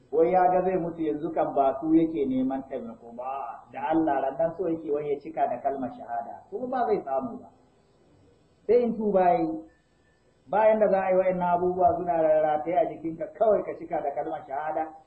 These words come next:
Sai dai ko ka yi irin kalmar shahadar Fir'auna, a ce maka al'ana,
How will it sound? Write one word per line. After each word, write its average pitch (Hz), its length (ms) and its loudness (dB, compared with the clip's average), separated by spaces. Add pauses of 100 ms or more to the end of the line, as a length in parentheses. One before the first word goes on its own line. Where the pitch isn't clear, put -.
(1040)
Sai 220 160 4
dai 233 220 6
ko 233 140 4
ka 214 100 2
yi 202 100 4
irin 208 260 4
kalmar 190 300 0
shahadar 185 460 0
Fir'auna, 139 580 -2 (240)
a 131 160 -12
ce 165 160 -2
maka 156 220 -4
al'ana, 139 640 -2